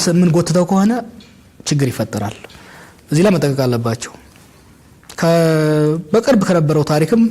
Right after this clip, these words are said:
መረዳት አንዱ ለምሳሌ ህወሓት ኢህአዴግ የሚ-፣ የሚኮነንበት ደርግ ሲወርድ የነበረው መከላከያ ሰራዊት የደርግ ሰራዊት ብሎ መበተኑ የሀገርን የመከላከያ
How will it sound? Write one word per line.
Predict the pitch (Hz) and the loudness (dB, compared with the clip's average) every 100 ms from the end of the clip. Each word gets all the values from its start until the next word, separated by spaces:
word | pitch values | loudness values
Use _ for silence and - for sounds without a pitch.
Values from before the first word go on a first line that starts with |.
| - - | -2 -6
መረዳት | 156 143 127 120 | -2 0 0 0
አንዱ | 160 185 156 | 2 4 4
ለምሳሌ | 147 139 143 190 - - - - - - - - - - - - - - - - | 2 0 -2 -2 -6 -16 -20 -20 -20 -20 -20 -20 -20 -20 -20 -20 -20 -20 -16 -2
ህወሓት | 156 165 156 | 0 2 2
ኢህአዴግ | 151 143 | 2 2
የሚ-፣ | 143 139 | 2 2
የሚኮነንበት | 139 139 143 147 143 156 208 - - - - - - - - - - - - - - - - _ _ _ - | 2 0 0 0 0 0 -2 -4 -12 -20 -20 -20 -20 -20 -20 -20 -20 -20 -20 -20 -20 -20 -20 _ _ _ -6
ደርግ | 143 156 143 | -2 0 0
ሲወርድ | 160 185 190 - - - - - - - - - - | 0 0 -2 -10 -14 -20 -20 -20 -20 -20 -20 -10 -2
የነበረው | 160 147 147 139 | 0 2 2 0
መከላከያ | 143 143 143 143 | 0 0 0 0
ሰራዊት | 156 190 156 | 0 0 2
የደርግ | 151 151 | 2 0
ሰራዊት | 131 139 135 | 0 0 2
ብሎ | 139 | 2
መበተኑ | 131 139 151 - 190 226 - - - - - - - - - - - - _ _ - - - _ _ - | 2 0 -2 0 2 0 -4 -14 -20 -20 -20 -20 -20 -20 -20 -20 -20 -20 _ _ -20 -20 -20 _ _ -6
የሀገርን | 139 131 160 151 160 147 | -2 0 0 2 2 2
የመከላከያ | 139 139 143 135 - | 0 -2 -2 -2 -2